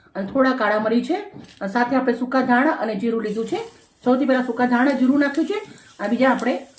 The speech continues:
ગરમ મસાલા નાખું છું. તમારી જોડે મોટી ઇલાયચી ના હોય તો નાની પણ તમે નાખી શકો છો. સાથે આપણે બે ગાંઠ લસણ લીધું છે, ઝીણું સમારી લીધું છે, એ જ નાખી દઉં છું. ગરમ મસાલા મસ્ત ફૂટી જવા દેવાના છે, લસણ લાલ થઈ જવા દેવાનું છે.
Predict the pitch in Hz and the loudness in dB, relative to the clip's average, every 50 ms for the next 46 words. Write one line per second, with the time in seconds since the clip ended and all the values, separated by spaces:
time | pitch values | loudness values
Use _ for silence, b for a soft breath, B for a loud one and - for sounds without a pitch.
0 | - 208 214 220 214 202 196 196 208 208 202 196 202 - - 247 254 - 440 - | -8 -4 -2 -2 -2 -2 -2 -2 -2 -2 -2 -2 -2 -2 -2 -4 -2 -2 -4 -4
1 | - - - B B B B B B B - - 254 262 262 285 269 302 269 247 | -6 -8 -18 B B B B B B B -4 0 2 2 4 4 4 6 6 4
2 | 240 240 - 294 285 285 277 285 285 311 294 302 311 349 370 381 - - - 262 | 4 2 0 -2 0 2 2 2 2 0 0 2 2 2 0 0 -2 -2 0 2
3 | 262 262 262 254 240 240 254 254 254 262 254 269 262 240 220 220 220 - 269 254 | 2 2 2 2 2 2 2 2 2 0 0 0 0 0 0 -2 -2 -4 -4 -4
4 | 285 277 285 311 311 311 392 480 508 - - B B B B B B B - 240 | -2 -2 0 -2 -2 0 0 -2 -2 -4 -10 B B B B B B B -4 -2
5 | 254 254 277 269 262 254 233 240 240 240 247 254 247 247 233 - - 285 277 269 | -2 0 0 0 0 0 2 2 2 2 2 0 0 0 -2 -2 2 2 2 2
6 | 262 311 - 392 302 254 240 226 233 - 233 233 233 247 247 233 269 302 294 440 | 2 0 0 0 0 2 2 2 2 0 0 2 2 2 2 2 2 0 0 0
7 | 554 - - 226 226 226 208 190 190 185 180 175 160 151 - - - - - - | -2 0 0 0 0 0 -2 -4 -4 -2 -2 -2 -2 -2 -4 -6 -8 -8 -10 -14
8 | - - - - - - - - - - - - - - - - - - - - | -14 -14 -14 -14 -14 -16 -16 -16 -16 -16 -16 -16 -14 -14 -14 -14 -14 -16 -16 -16
9 | - - - - - - - - - - - - - - - - - - - - | -16 -18 -18 -16 -16 -18 -16 -16 -18 -16 -16 -16 -16 -18 -18 -18 -18 -16 -12 -12
10 | - - - - - - - - - - - - - - - - - 196 220 247 | -12 -12 -12 -18 -18 -16 -16 -16 -16 -18 -20 -20 -20 -20 -18 -4 2 2 4 4
11 | 269 269 262 262 269 277 269 269 269 269 - - - - 269 254 302 285 302 294 | 4 2 0 0 0 0 2 2 0 0 -2 -6 -6 -6 -4 0 0 2 4 4
12 | 294 311 320 302 302 311 320 320 339 339 311 254 220 214 - 269 269 269 247 247 | 4 4 4 4 4 2 2 2 2 2 2 2 2 0 0 0 0 2 2 0
13 | 247 226 214 196 214 202 202 214 208 208 220 226 - 392 | 0 -2 -4 -2 -2 -2 0 0 0 0 0 -2 -4 -4